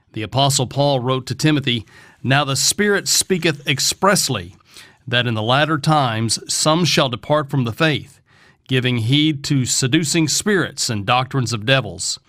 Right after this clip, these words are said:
speaking lies and hypocrisy, having their conscience seared with a hot iron." That passage is from First Timothy four, verses one and two.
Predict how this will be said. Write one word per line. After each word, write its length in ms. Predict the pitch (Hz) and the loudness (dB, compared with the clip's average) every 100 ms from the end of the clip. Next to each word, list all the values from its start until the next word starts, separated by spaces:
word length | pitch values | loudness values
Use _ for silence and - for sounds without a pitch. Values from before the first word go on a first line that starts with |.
| _ _ - _ | _ _ -20 _
speaking 440 | - - 190 170 | -6 0 2 2
lies 680 | 156 147 165 170 180 165 - _ - | 2 4 4 2 0 -4 -6 _ -2
and 140 | 135 | -2
hypocrisy, 840 | 120 - 175 196 151 131 - 98 - _ _ _ | 0 0 0 0 -2 -4 -4 -6 -12 _ _ _
having 320 | 120 127 131 | 0 2 2
their 140 | 123 | 0
conscience 540 | 117 131 139 139 120 101 | -2 0 2 2 -2 -2
seared 380 | - 143 143 117 | 2 2 2 0
with 140 | 107 | -4
a 60 | 98 | -4
hot 320 | - 131 127 | -2 0 0
iron." 360 | 120 117 87 82 _ _ _ _ _ _ _ _ _ - | -2 -4 -8 -16 _ _ _ _ _ _ _ _ _ 0
That 200 | 160 175 | 2 2
passage 460 | 170 175 160 175 135 | 2 2 2 2 2
is 160 | 143 | 0
from 340 | - 139 123 113 | 2 0 0 -2
First 360 | - 143 - | -2 0 0
Timothy 360 | 156 139 127 117 | 0 0 0 -2
four, 460 | - 160 170 180 151 | 0 0 0 0 0
verses 460 | 127 123 123 95 | 0 -2 -4 -4
one 200 | 113 120 | -2 -2
and 140 | 110 98 | -2 -4
two. 320 | 120 95 | -4 -6